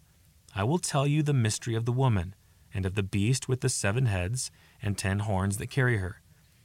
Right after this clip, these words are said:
The beast that you saw was, and is not, and is about to rise from the bottomless pit and go to destruction. And the dwellers on earth, whose names have not been written in the book of life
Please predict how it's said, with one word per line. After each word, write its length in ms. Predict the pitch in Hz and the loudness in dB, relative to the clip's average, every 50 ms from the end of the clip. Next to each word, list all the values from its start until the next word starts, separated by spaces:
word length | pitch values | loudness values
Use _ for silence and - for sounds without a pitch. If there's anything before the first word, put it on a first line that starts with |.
| - - | -20 -10
The 120 | - 107 95 | -4 -4 -4
beast 400 | 95 - - 117 139 151 - - | -2 0 0 2 2 0 0 0
that 180 | 190 180 185 | 0 0 0
you 100 | 175 175 | 0 -2
saw 540 | 160 - - - 175 151 107 90 87 95 117 - _ - _ - - | 0 0 0 4 4 6 6 4 2 0 -4 -6 _ -20 _ -12 -6
was, 640 | 117 120 139 131 107 92 87 98 117 131 - - - _ - - | -2 2 4 4 4 4 4 2 0 -2 -4 -8 -12 _ -20 -20
and 220 | - - 98 92 95 | -6 -4 -2 0 2
is 180 | 101 110 123 | 0 2 2
not, 420 | 135 147 131 104 104 - - - - _ _ _ _ - _ _ - _ | 2 4 4 4 4 2 -2 -10 -16 _ _ _ _ -20 _ _ -20 _
and 140 | - 101 98 | -4 -2 0
is 100 | 98 95 | 0 0
about 380 | 101 95 90 110 147 185 - - | 0 2 4 4 4 4 2 2
to 140 | - 123 101 | 0 0 2
rise 500 | 101 120 143 190 175 113 95 98 101 - | 4 4 4 4 4 2 2 2 0 0
from 120 | - 107 | 0 0
the 60 | 107 | 0
bottomless 520 | 104 95 104 101 101 101 104 101 98 - - | 4 6 8 8 8 6 4 0 0 -2 -4
pit 340 | - - 170 147 110 - - | -2 0 2 2 2 2 0
and 200 | 104 104 104 101 | -2 -2 0 2
go 240 | 104 98 98 104 110 | 2 2 2 2 0
to 200 | - - 104 98 | -2 -2 -2 -2
destruction. 600 | 95 95 - - - 127 131 - - - 90 - - - - _ _ _ - - - - - _ - - - - | 0 -2 -2 2 2 2 2 2 -2 -8 -8 -8 -12 -20 -20 _ _ _ -20 -20 -20 -20 -20 _ -20 -20 -8 -4
And 100 | 113 104 | -2 0
the 80 | 104 107 | 0 2
dwellers 540 | 104 113 107 113 117 143 185 196 185 143 | 2 2 2 4 4 4 4 4 4 6
on 180 | 120 107 101 92 | 6 4 2 2
earth, 280 | 92 92 90 98 104 - | -2 -2 -2 -2 -4 -2
whose 200 | - 120 107 104 | -2 -2 0 0
names 440 | 110 107 104 101 104 120 131 123 | 0 0 2 2 2 2 2 2
have 160 | 117 107 95 104 | 0 0 0 2
not 240 | 104 98 87 98 | 0 0 0 0
been 160 | 104 98 95 92 | 0 0 0 0
written 340 | 101 92 - 101 98 101 | 0 -2 0 0 -2 -2
in 140 | - 101 101 | 0 -2 -2
the 80 | 95 92 | -2 -4
book 300 | 92 - 98 92 - - | -2 -2 -2 -2 -2 -4
of 100 | 104 95 | -4 -4
life 400 | 92 87 85 87 113 127 - | -4 -4 -2 -2 -4 -4 -6